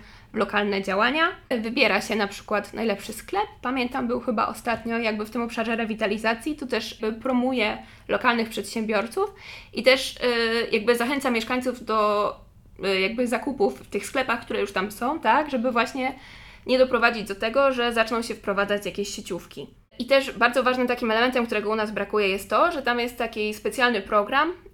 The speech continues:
e, na remonty witryn sklepowych. Bo na przykład Warszawa przeprowadziła taki program wymiany szyldów. Wymieniono chyba, zaprojektowano wspólnie z Fundacją Traffic Design, zaprojektowano dziesięć nowych szyldów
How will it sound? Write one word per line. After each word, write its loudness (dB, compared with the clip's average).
e, 2
na 6
remonty 2
witryn -8
sklepowych. -10
Bo -2
na 2
przykład 2
Warszawa 4
przeprowadziła -4
taki -8
program 0
wymiany 4
szyldów. -2
Wymieniono 2
chyba, 2
zaprojektowano 2
wspólnie -4
z -12
Fundacją -4
Traffic -8
Design, -4
zaprojektowano 0
dziesięć -4
nowych -4
szyldów -2